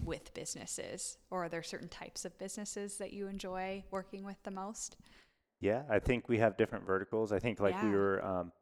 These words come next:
Speaker 2: talking beforehand, you know,
Speaker 1: Yeah.
Speaker 2: as a company, we, we have a soft, a soft spot for the,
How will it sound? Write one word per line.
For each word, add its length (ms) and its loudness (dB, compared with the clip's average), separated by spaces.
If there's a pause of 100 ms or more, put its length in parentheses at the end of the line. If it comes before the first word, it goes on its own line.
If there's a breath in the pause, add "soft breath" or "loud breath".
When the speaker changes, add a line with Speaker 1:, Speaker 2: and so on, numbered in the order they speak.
(120)
Speaker 2:
talking 280 4
beforehand, 540 0
you 60 -2
know, 120 2
Speaker 1:
Yeah. 100 -2 (760)
Speaker 2:
as 140 6
a 60 -2
company, 600 0
we, 280 0 (180)
we 100 4
have 100 2
a 60 -6
soft, 500 -2 (280)
a 120 -6
soft 280 6
spot 280 2
for 80 -6
the, 320 0